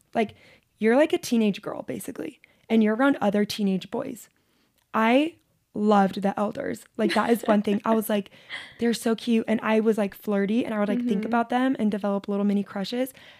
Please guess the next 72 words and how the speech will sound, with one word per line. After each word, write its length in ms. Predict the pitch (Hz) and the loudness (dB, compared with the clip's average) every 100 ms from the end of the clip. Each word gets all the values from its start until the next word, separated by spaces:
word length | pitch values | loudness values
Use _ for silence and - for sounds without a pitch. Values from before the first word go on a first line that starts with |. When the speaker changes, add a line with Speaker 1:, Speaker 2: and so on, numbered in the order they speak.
| _ - | _ -2
Speaker 1:
And 80 | 214 | 0
then 80 | 233 | 2
I 40 | |
would 120 | 226 | 0
come 220 | - 208 233 | -2 -2 0
home 140 | 254 | 2
every 220 | 262 262 | 0 0
night, 260 | 233 202 - - - - | 0 0 -4 -18 -20 -8
and 120 | 208 | -2
I 40 | 208 | -2
would 80 | 202 | -2
sit 140 | 220 | -2
on 100 | 208 | 0
my 80 | 226 | 2
knees, 180 | 220 214 | 2 0
and 120 | 208 | -2
I 60 | 196 | -2
would 100 | 196 | -2
write 160 | 202 208 | -4 -2
in 80 | |
my 100 | 214 | -4
journal, 260 | 208 202 202 | -2 -2 -2
and 120 | 208 | -4
I 60 | 196 | -4
would 100 | 190 | -4
write 160 | 196 196 | -6 -4
down 240 | 202 214 - | -4 -6 -4
every 240 | 202 214 | -2 -2
bad 260 | 202 202 - | -2 -4 -6
thought 220 | 190 208 | -8 -8
that 100 | 208 | -8
I 40 | 196 | -8
had 220 | 196 190 | -8 -8
that 180 | 202 - | -8 -6
day 200 | 226 247 | -2 -2
Speaker 2:
Oh 20 | |
my 240 | 254 262 - - 277 | -2 -6 -10 -14 -4
Speaker 1:
about 240 | 226 214 | 0 2
an 100 | 214 | 2
elder. 360 | 262 202 202 233 294 | 0 0 0 0 0
Speaker 2:
gosh. 200 | - - - - - | -4 -20 -20 -14 -2
Speaker 1:
And 100 | 226 | 0
I 40 | 214 | 2
would 120 | 208 | 0
say, 120 | 214 | 2
"And 100 | 208 | 2
I 80 | 196 | 2
won't 260 | 208 226 | 0 -2
do 100 | - | 0
it 80 | 233 | 0
again 200 | 214 208 | 2 -2
tomorrow." 500 | 196 202 175 175 196 - - | -2 -4 -4 -6 -10 -10 -2
And 100 | 214 | 0
I, 160 | 202 | 0
Speaker 2:
<sighs> 40 | - | 0
Speaker 1:
and 80 | 208 | 0
I 60 | |
would 80 | 202 | 0
say, 120 | - 196 | 0 0
"Heavenly 200 | 214 226 | 0 0
Father, 180 | 214 | -2
this 140 | 208 208 | -2 -2
is 60 | |
me 120 | 214 214 | -2 -2
being 180 | 247 | 0
accountable. 420 | 254 240 214 214 - - - - | -2 -2 -4 -4 -6 -20 -16 0
I 60 | 240 | 6
will 100 | 233 | 6
not 280 | 214 214 | 6 2
think 140 | 226 226 | -2 -2
about 220 | 208 196 | -4 -4
this 220 | 208 - | -8 -12